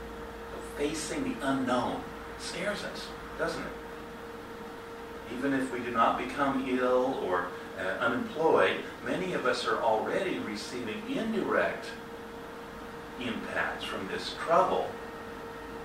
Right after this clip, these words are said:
such as difficulty of getting timely health care or other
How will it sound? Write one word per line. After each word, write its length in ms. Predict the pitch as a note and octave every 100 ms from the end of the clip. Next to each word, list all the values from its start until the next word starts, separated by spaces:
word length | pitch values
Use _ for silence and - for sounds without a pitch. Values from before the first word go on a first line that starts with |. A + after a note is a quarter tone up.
| - -
such 320 | - - -
as 240 | - G#2 - A#2
difficulty 720 | G#2+ G#2+ A2 A2+ A2 G#2+ -
of 220 | - -
getting 300 | F2+ F2 - - - - -
timely 440 | - - G#2+ D3 - -
health 340 | - - - -
care 440 | - G#2 F#2+ - - - -
or 140 | - D3
other 380 | D#3 - -